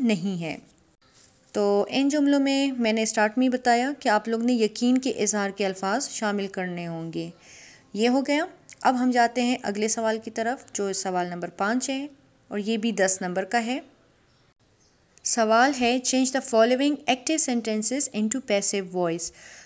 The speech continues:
तो जिनकी टेंसेस स्ट्रॉन्ग है तो वो ये सवाल हल कर सकते हैं। तो आप लोग को पहले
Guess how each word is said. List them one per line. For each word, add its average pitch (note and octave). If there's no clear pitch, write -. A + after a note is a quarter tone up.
तो A3
जिनकी C4+
टेंसेस B3
स्ट्रॉन्ग C4
है B3
तो A3+
वो A3+
ये A3+
सवाल G3+
हल F#3
कर F3
सकते -
हैं। E3
तो -
आप G3+
लोग A3+
को B3
पहले A#3